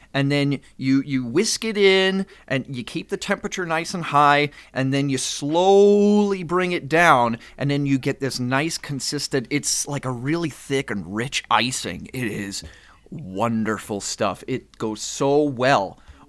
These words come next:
on cheesecakes. Oh, mm.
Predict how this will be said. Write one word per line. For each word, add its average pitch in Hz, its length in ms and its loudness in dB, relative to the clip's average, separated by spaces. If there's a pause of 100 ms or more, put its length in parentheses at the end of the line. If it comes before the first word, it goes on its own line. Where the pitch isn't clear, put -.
on 110 180 0
cheesecakes. 160 880 -4 (500)
Oh, 208 480 8 (400)
mm. 196 400 -2